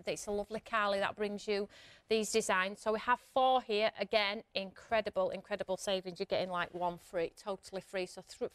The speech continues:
four designs, square, six by six. If you've never had embossing folders, why not? They are a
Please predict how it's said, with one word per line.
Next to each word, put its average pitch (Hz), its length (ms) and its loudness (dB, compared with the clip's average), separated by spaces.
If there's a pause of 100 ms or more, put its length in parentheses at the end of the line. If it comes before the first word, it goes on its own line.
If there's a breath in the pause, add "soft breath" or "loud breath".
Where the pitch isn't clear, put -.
(100)
four 269 220 6
designs, 226 440 0
square, 247 460 4
six - 280 -2
by 220 180 0
six. - 380 -4 (720 soft breath)
If 214 200 -2
you've 220 140 0
never 254 300 6
had 269 200 2
embossing 233 440 4
folders, 214 360 2
why 202 220 2
not? 208 260 0 (140)
They 214 260 2
are 196 300 4
a 202 200 -2